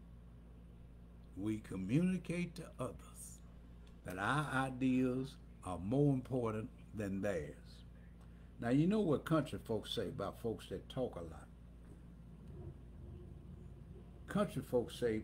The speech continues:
folks that talk a lot lie a lot. And you don't want to fall into that category.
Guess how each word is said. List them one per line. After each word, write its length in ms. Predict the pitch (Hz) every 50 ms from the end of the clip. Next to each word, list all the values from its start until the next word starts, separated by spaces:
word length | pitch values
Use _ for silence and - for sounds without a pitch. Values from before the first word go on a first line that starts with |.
| - -
folks 300 | - 165 190 185 - - -
that 240 | 139 127 - -
talk 320 | - - - 247 262 247 -
a 80 | 131
lot 320 | 107 90 87 82 82 82 - - - - - - - - - - - -
lie 520 | 98 92 85 101 127 131 120 101 85 78 73 76
a 40 |
lot. 220 | 80 78 71 - - - - - - - - - - - - - - - - - - - - - - - - - - - - - - - - - - - - - - - - - - - - - - - - - -
And 100 | - -
you 180 | - 113 160
don't 180 | 190 185 160 147
want 220 | 143 143 139 123
to 60 | - -
fall 300 | 156 151 147 131 123 120
into 220 | 117 110 101 107 107
that 200 | 98 92 - - -
category. 460 | - 123 104 85 82 76 85 85